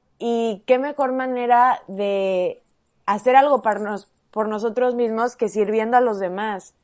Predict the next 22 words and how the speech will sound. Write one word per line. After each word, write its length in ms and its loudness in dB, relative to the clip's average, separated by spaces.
que 120 -8
sacándole 580 0
sonrisas 460 -6
a 80 -2
los 180 -4
demás, 400 -6
que 100 -8
ayudando 540 -2
a 160 6
alguien 240 -2
a 80 -8
cruzar 300 -6
la 140 0
calle, 380 0
que 80 -4
ayudando 540 -4
a 120 4
alguien 280 -2
regalándole 600 -4
comida, 440 -4
regalándole 640 -2
ropa, 540 0